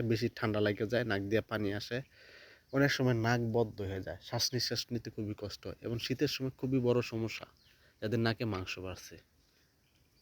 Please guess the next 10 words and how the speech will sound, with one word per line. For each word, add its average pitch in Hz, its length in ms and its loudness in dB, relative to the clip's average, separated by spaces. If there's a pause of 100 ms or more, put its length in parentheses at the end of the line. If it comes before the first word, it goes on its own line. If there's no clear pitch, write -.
নাক 117 160 6 (120)
বদ্ধ 117 260 4
হয়ে 110 160 4
যায়, 113 160 4
শ্বাস 101 240 -4
নিঃশ্বাস 113 360 -2
নিতে 113 160 -6 (100)
কষ্ট 107 260 -4
হয়, 110 180 0
অতি 139 160 0